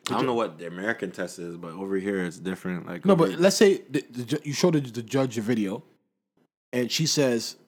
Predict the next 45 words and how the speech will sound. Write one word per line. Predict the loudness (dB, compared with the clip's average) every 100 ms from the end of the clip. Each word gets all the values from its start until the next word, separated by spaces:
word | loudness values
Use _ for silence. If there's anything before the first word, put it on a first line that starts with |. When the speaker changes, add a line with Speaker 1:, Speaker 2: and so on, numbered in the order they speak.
| _ _ _ -4
Speaker 2:
"We're | -2
trying | 4 2 2
to | -4
determine | -2 2 2 2
if | 0
it's, | -4
yo, | 0 0
don't, | 0 -4 0
don't | 2 4
bail | 4 2
him | 2
'cause | -2
this | -4 -4
is |
him | -4 -2
right | -2 -2
here." | -6 -8 _ _ _ _ _ _ 0
If | 6
it's | 8 8
not | 4 4
clear | 4 6 6
and | 6
conclusive | 0 0 2 2 0
to | -2
the | 0
judge, | 2 2
don't | 0
you | 0
think | 0
she'd | 0 -2 -2 _ _ 0
give | 2
you | 4
bail? | 2 2 -2 _ _ _ _ _ _
Speaker 1:
Yeah, | -6 -2 -2 -4 -6 0
over | 2 4
here | 4 4
it's | 4
different | 4 4 4 4
though. |
You | 4 4
gotta, | 6 4
they | 2 -2 0 2
gotta | 4 2 4
just, | 2 0 2
um, | 4 4 2 -2